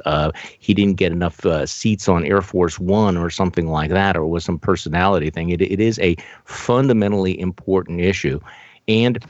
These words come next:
the reality is, is that, uh, Trump and the Trumpists like people who fight, you know, and, and, and like, you know, uh, people who take the hard negotiating, uh, you know, stand. I mean, isn't, isn't this sort of the essence of this, that, that, uh,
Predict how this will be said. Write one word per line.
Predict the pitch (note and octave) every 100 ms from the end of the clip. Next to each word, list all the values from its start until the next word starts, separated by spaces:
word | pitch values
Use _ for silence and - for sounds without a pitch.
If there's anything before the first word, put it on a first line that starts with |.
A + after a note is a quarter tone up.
| _ _ _
the | B2
reality | A#2 A#2+ A#2+ F#3+ G#3 A2 G2+
is, | C#3
is | C#3+ G#2+
that, | G2+ G2+
uh, | G#2+ G2+
Trump | - A#2 C3
and | B2
the | G#2+
Trumpists | - A#2 A#2 A2 -
like | F#2+ C#3+ F3+
people | C3+ B2 F#2+
who | F#2
fight, | E2+ - C2 B1
you | G2
know, | F#2 F#2+
and, | G2+ G2
and, | G2+ G#2
and | G#2+
like, | G#2 G2+ D3+ -
you | G2+ F2+
know, | F2 -
uh, | F#2+
people | - G#2+ -
who | F2+
take | F#2+ G2 F#2+
the | F2
hard | D#2 - G#2 F#2+
negotiating, | F#2+ E2+ F#2+ F2+ - D#2+ D2+ D#2+ -
uh, | D2 A#1 G1+
you | - F#2
know, | E2+ D#2+
stand. | - F#2 D#2 C#2
I |
mean, | D2+ F2+
isn't, | G#2 A2+
isn't | A2+ A2+
this | A2+ A2+
sort | A2+
of | G2+
the | F#2 E2
essence | G2 - A#2+ A2
of | G#2+
this, | A2+ B2
that, | F#2+ F2 - - -
that, | E2 E2+
uh, | -